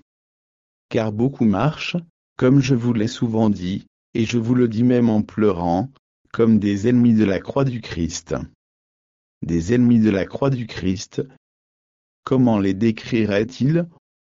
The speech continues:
Ceux dont la faim est la destruction, dont le Dieu est leur ventre,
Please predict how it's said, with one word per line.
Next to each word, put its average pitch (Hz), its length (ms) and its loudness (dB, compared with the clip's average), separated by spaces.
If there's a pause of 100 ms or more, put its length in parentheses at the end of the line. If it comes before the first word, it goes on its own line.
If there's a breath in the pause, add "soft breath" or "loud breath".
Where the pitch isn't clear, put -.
(600)
Ceux 131 300 -2
dont 113 180 0
la 98 140 0
faim 147 380 -2
est 135 120 0
la 104 140 2
destruction, 107 960 -4 (360)
dont 101 200 -2
le 104 100 0
Dieu 104 500 0
est - 100 -2
leur 110 180 2
ventre, 123 560 -2